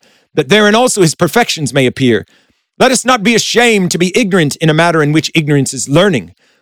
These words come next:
Rather, let us willingly abstain from the search after knowledge, to which is both foolish as well as perilous and even fatal to aspire. There is good reason to dread presumption, which can only plunge us headlong into ruin."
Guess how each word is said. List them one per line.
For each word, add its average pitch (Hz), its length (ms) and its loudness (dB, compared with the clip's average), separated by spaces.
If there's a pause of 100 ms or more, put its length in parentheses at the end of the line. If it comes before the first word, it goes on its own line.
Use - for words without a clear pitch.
Rather, 240 260 2
let 240 160 2
us 226 140 0
willingly 269 480 2
abstain 220 720 0
from 190 160 -2
the 170 80 0
search 170 300 -2
after 151 240 -2
knowledge, 127 440 -2 (220)
to - 100 -2
which 190 160 2
is 160 120 0
both 165 320 0
foolish 226 560 0 (200)
as 131 160 -4
well 151 140 2
as 139 140 0
perilous 185 640 -2
and 165 100 2
even 190 160 0
fatal 196 440 0
to - 120 -6
aspire. 123 540 -2 (340)
There 226 140 2
is 208 100 -6
good 165 160 -2
reason 175 440 0
to 185 100 0
dread 226 340 0
presumption, 175 680 -2 (260)
which 151 180 -2
can 170 120 0
only 202 300 4
plunge 180 340 -2
us 143 140 -2
headlong 123 640 -2
into 110 200 -6
ruin." 110 440 0